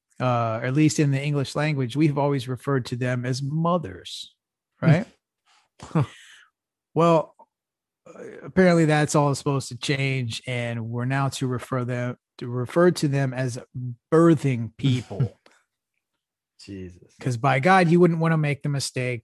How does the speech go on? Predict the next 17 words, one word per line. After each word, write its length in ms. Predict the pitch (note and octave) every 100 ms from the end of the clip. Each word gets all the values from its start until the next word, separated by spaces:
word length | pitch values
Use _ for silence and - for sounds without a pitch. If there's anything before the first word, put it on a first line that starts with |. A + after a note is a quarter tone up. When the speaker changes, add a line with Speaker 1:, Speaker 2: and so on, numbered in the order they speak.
| -
Speaker 1:
that 300 | A2+ A2+ A2+
Speaker 2:
W-, 160 | A#2+ G#2+
Speaker 1:
somebody 440 | C#3+ C3 B2+ A#2+
Speaker 2:
wow. 560 | G#2+ G2 F#2+ F2 E2 - _ _ _ _ _ -
Speaker 1:
who 220 | C#3+ C3+
is 300 | A#2+ A#2 -
f-, 460 | - - - - _ _
biologically 1040 | - C3+ C#3 D#3 D#3 C#3+ D3+ D3+ C#3+ C3+ C3
able 580 | C#3+ E3 D3+ C#3 C3 A#2+ -
to 220 | - B2+
create, 680 | - C3+ C3 C3 C3+ C3+ C3+ _ _ _ _ _ _ _ A#2+
um, 500 | A#2 A2 G#2+ G#2+ -
or 140 | B2 B2
to 640 | - C3 A#2+ A2+ A2 A2 - _ _ _
gestate 880 | B2 - C#3+ C#3 - C3+ B2 B2 - - _ _ _ _ -
an 120 | C3
infant 520 | C3+ D3 B2+ B2+ B2+